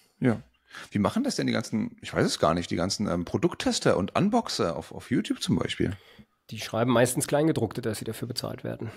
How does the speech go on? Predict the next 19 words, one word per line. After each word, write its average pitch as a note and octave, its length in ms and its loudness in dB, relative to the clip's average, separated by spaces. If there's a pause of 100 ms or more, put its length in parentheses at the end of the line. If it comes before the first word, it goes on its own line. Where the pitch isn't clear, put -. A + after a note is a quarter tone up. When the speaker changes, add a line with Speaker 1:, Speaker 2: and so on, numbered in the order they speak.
(340)
Speaker 1:
Ah, E4+ 140 4
ja, - 260 -2
okay. D3+ 140 -10 (560)
Spannend, - 260 -2
muss G2 140 4
ich - 40 2
mal D3+ 100 4
genauer G#2 280 4
lesen. - 320 -4
Speaker 2:
Ja. C3 140 0 (1200)
Speaker 1:
Mensch, B2 280 4
Martin, A2 300 2 (640)
da, B2+ 380 4
jetzt B2 160 -4
haben D#3+ 100 4
wir F#3+ 100 6
schon D#3+ 320 0
super D3+ 800 2
viel C3+ 500 2